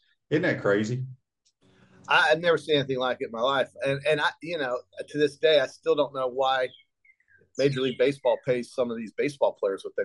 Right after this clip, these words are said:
Speaker 2: pay 'em. But, but yeah, it is crazy what these football, listen, it's all about the television. The N F L rules television. They are the king. There's nothing bigger than the N F L when it comes to television. They command the highest dollars,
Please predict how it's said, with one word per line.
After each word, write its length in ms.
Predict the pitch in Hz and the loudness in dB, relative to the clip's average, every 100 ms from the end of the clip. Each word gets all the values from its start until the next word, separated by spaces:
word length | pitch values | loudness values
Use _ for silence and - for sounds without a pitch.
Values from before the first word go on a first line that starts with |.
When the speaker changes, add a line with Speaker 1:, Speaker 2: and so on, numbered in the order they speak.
| - | -2
Speaker 2:
pay 120 | 104 | -4
'em. 80 | 95 - | -2 4
But, 180 | 139 139 - - _ 147 | 4 4 -8 -20 _ 2
but 160 | 143 | 4
yeah, 160 | 180 165 | 4 4
it 140 | 151 | 2
is 120 | 185 | -2
crazy 400 | - 190 165 135 | -2 -2 -2 -4
what 140 | 143 135 - | -6 -6 -8
these 140 | 123 - | -18 -12
football, 320 | 139 147 143 | 0 2 2
listen, 320 | 220 254 - - _ - | 4 4 4 -8 _ 0
it's 160 | 214 | 2
all 180 | 233 220 | 4 4
about 260 | 185 175 - | 4 0 -2
the 80 | - | -6
television. 600 | 160 151 143 143 135 127 _ _ | -2 0 -2 -6 -10 -20 _ _
The 180 | 156 170 | -2 2
N 100 | 226 | 2
F 140 | 226 214 | 2 4
L 200 | 196 147 | 4 4
rules 560 | 156 226 247 247 - - _ - | -2 -2 -2 -6 -10 -20 _ -10
television. 460 | 185 143 107 - _ _ | -6 -4 -6 -14 _ _
They 140 | 147 | 2
are 400 | 185 190 185 185 - _ _ _ _ _ _ - | 2 2 0 -2 -6 _ _ _ _ _ _ -16
the 80 | 170 | -14
king. 300 | - 175 113 - - - | -6 -6 -6 -10 -20 -6
There's 240 | 131 123 113 | -4 -2 0
nothing 480 | 160 185 208 190 143 | 2 2 2 0 0
bigger 420 | 170 147 143 139 - - - - 131 | -2 2 0 0 -8 -20 -20 -14 -8
than 120 | 135 | -6
the 120 | 131 | -2
N 120 | 143 | 0
F 180 | 151 147 | 0 2
L 320 | 143 135 120 - - - | 2 2 -2 -10 -20 -10
when 100 | 123 | -8
it 60 | - | -2
comes 200 | 139 139 | -2 -2
to 80 | |
television. 500 | - 131 127 123 120 | -2 0 2 -2 -4
They 140 | 117 139 | -2 -2
command 360 | 139 139 135 | -2 -4 -4
the 60 | 131 | -4
highest 360 | 127 127 120 - | -4 -2 -2 -2
dollars, 560 | 127 131 143 143 - | 0 2 2 0 -8